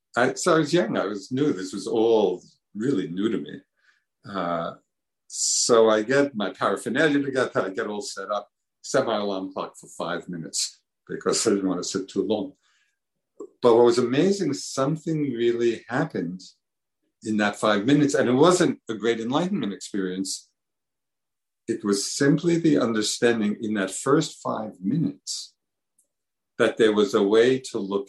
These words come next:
into the mind and understand it, as well as looking out through it. And most of our lives, we're just looking outwards, you know, and dealing and engaging with the external world.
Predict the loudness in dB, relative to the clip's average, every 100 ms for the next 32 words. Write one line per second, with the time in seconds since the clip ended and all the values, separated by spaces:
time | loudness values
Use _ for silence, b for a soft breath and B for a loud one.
0 | _ -2 0 0 -2 2 2 2 -2 -4
1 | -6 -8 -10 -12 -14 _ _ _ _ _
2 | _ -4 0 0 0 -4 -2 0 2 0
3 | -2 -6 _ _ _ -2 0 2 4 6
4 | 6 4 2 0 0 -2 -6 -8 -4 0
5 | 0 -2 -10 _ _ -8 -6 -8 -12 _
6 | _ _ _ _ _ _ _ _ _ -2
7 | 2 4 4 4 2 2 2 0 -2 -6
8 | -6 -6 -6 -4 -4 -6 -4 -4 -4 -6
9 | -8 -6 -8 -8 _ _ _ -2 0 0
10 | 0 2 2 4 2 0 0 -2 -4 0
11 | 2 2 2 0 0 2 2 2 0 0
12 | 0 -2 -14 -16 -16 -8 -6 -6 -8